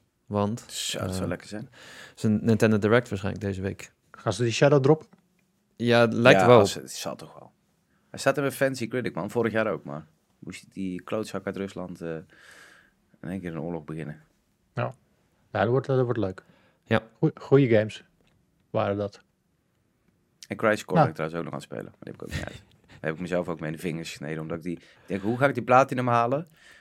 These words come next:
Speaker 2: is echt knijt veel werk in die game, dus het voelt als huiswerk, maar ik weet hoe onwaarschijnlijk fantastisch die game is, dus het voelt ook wel weer heel lekker.
Speaker 1: Ja, oh, ik, ik ging hem streamen en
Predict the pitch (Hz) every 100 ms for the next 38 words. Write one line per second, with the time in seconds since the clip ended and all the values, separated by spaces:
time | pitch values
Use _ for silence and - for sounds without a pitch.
0 | _ - - 98 - - 98 95 - 85
1 | 85 80 78 82 80 87 - - 135 127
2 | 95 104 117 120 123 92 101 107 95 90
3 | - _ _ _ _ 131 110 101 - 92
4 | - 95 90 - - 76 78 73 73 -
5 | - 87 87 82 78 78 76 - 69 69
6 | - - - - - 117 143 170 - 139
7 | 151 127 120 131 135 151 143 123 - 139
8 | 160 160 135 127 123 71